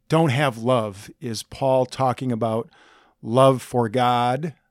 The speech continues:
Or if I don't have love for others, or what I think,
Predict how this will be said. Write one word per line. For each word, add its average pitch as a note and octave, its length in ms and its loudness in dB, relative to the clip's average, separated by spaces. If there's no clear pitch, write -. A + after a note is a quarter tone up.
Or B2+ 240 0
if B2+ 140 -2
I B2+ 80 2
don't C3 160 2
have B2 180 -2
love B2+ 380 -2
for A#2 320 -6
others, D3 720 2
or B2+ 640 2
what B2+ 260 -6
I B2 140 2
think, B2+ 460 -4